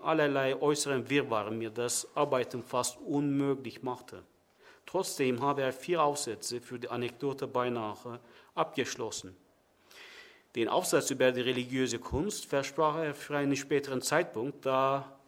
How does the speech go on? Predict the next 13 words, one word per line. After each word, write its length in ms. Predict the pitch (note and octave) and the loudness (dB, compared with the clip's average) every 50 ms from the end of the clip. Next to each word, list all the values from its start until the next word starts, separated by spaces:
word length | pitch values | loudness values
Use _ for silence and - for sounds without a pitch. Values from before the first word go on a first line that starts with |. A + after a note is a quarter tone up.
| _ _ - | _ _ -6
die 100 | A#2+ B2 | -4 -2
Sache 320 | A#2 A2 D#3 D3+ C#3 - D3 | 2 4 4 4 4 2 0
unter 320 | B2+ - C3+ B2 C#3+ C3 | 0 0 -2 -2 -2 -2
der 240 | B2+ C3+ C3 C3 - - - - - | 0 0 0 0 -2 -4 -6 -4 0
Hand 260 | C3+ D#3 D#3 C3 A#2+ | 2 2 0 2 2
beinahe 680 | B2+ B2+ C#3 D#3 D#3 C#3 A2+ G2 - A#2 A#2+ C3 D3 - - - - - - - - - - - - | 4 4 4 4 4 2 0 -2 -4 -6 -10 -10 -10 -12 -16 -20 -20 -20 -20 -20 -20 -20 -20 -12 -6
zu 140 | - - D#3 | 0 2 4
einem 260 | D3 D3 D#3+ - C3 | 6 6 6 6 6
Buch 240 | C3+ E3 F#3 E3+ - | 4 4 4 4 2
herak-, 360 | D3+ C#3 C#3+ C#3+ C#3+ - - - - - - - - | 0 0 0 -2 -2 -6 -14 -20 -20 -20 -20 -10 -2
heran-, 280 | - C3+ D3+ E3 D#3+ - | 2 2 4 2 2 -2
herangewachsen 800 | - - C#3 B2 C#3+ E3 D#3+ C#3 B2+ A2 G#2 G#2 - - - A#2 | -8 -8 -4 -2 0 0 0 0 -2 -2 -4 -4 -4 -6 -4 -4
ist 400 | A#2+ A2 - - - - - - | -4 -4 -4 -6 -6 -8 -14 -20